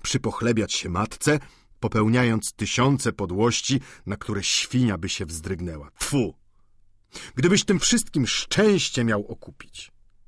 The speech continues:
Ale wziąwszy żonę dla pieniędzy,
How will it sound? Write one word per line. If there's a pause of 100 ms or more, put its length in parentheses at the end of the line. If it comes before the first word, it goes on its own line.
(1160)
Ale
wziąwszy
żonę
dla
pieniędzy,